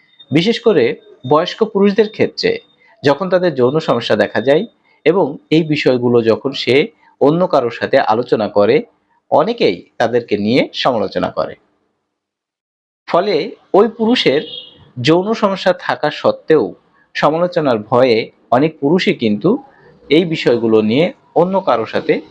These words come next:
আলোচনা করতে চান না কিংবা ভয় পান। ফলে এই তার সমস্যাগুলো নিয়ে আলোচনা করতে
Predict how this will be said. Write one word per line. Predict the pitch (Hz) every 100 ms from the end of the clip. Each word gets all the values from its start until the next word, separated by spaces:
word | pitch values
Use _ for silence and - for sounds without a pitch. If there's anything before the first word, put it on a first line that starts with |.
| _ _
আলোচনা | 143 175 180 127 104
করতে | 104 101 180 175
চান | 131 101
না | 113 202 - _
কিংবা | 190 156 104
ভয় | - 90
পান। | - - - _ _ _ _ _ _ 392 403 415 - - _ _ _ -
ফলে | 190 196 160 - _ _ _ _ _ -
এই | 185 226 254 - _ _ _
তার | 156 156 156
সমস্যাগুলো | - 160 151 175 151 156 156
নিয়ে | 151 160 160 170 _ -
আলোচনা | 120 131 139 151 143
করতে | - 131